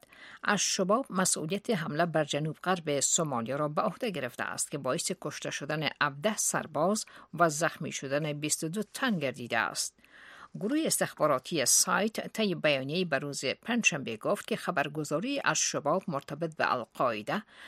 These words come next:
در صفحه فیسبوک ادعای حمله بر شهر ساحلی براوی را نشر کرده است.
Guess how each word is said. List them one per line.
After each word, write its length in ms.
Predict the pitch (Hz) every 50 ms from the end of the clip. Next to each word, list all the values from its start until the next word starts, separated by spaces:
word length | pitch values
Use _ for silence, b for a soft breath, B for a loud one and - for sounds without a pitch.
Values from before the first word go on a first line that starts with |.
| B B B 165
در 120 | 190 202 185
صفحه 480 | - - 226 - - 302 302 285 190
فیسبوک 560 | - - - 170 131 123 - - - 180 190 - B B B B B B B
ادعای 440 | - 185 165 175 - - 262 269 277
حمله 360 | 214 160 175 156 151 151 160
بر 140 | 160 151 143
شهر 340 | 143 - 180 165 147 156 135
ساحلی 520 | - - 127 120 131 143 147 156 151 113
براوی 460 | 101 147 143 143 175 220 233 185 151 131
را 200 | 143 147 165 - B B B B B B -
نشر 440 | 196 208 226 240 240 190 - 135 107
کرده 340 | - - 127 113 - 87
است. 320 | 90 - - - - -